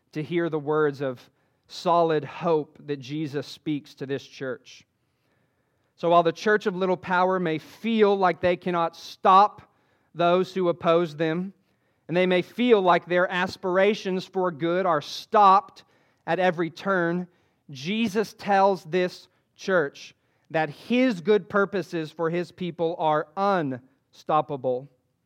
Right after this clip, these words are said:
When Jesus looks at the faithful church of little power, he sees an open door that no one can shut, a love no one can deny,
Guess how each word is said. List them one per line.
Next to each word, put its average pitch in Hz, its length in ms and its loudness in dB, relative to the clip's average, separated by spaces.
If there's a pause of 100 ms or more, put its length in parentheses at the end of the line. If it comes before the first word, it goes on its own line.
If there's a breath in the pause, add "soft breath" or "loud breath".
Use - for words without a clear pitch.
(720)
When 190 180 2
Jesus 208 540 -2
looks 208 460 0
at 202 180 -4
the 196 80 0
faithful 202 560 -2
church 190 380 -6
of 165 100 -6
little 180 220 -2
power, 185 580 -2 (380 soft breath)
he 190 120 -4
sees 196 360 -6
an 175 240 -2
open 220 420 4
door 196 380 2
that 170 160 -4
no 175 180 0
one 190 220 0
can 180 200 -6
shut, 190 500 -4 (480)
a 147 60 -2
love 190 440 6
no 196 200 2
one 202 220 0
can 190 240 -2
deny, 180 600 0